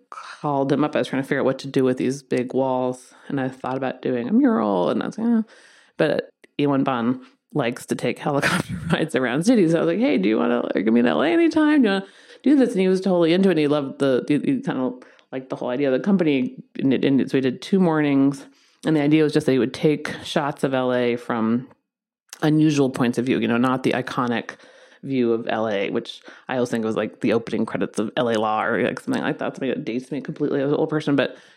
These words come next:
you know, but, but so, so he's, there's, there's amazing shots of Long Beach Harbor, of the oil fields in Baldwin Hills, reverse shots kind of, of, you know, Hollywood, but from a very different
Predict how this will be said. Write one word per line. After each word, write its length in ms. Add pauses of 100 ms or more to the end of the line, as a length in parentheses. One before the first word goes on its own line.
you 80
know, 120
but, 280
but 220
so, 220
so 160
he's, 240
there's, 340 (200)
there's 360 (120)
amazing 360
shots 420
of 380 (240)
Long 220
Beach 140
Harbor, 680
of 320 (180)
the 320
oil 220
fields 680
in 100
Baldwin 320
Hills, 680 (100)
reverse 440
shots 400
kind 280
of, 80
of, 240 (460)
you 120
know, 280 (320)
Hollywood, 580
but 100
from 160
a 20
very 140
different 280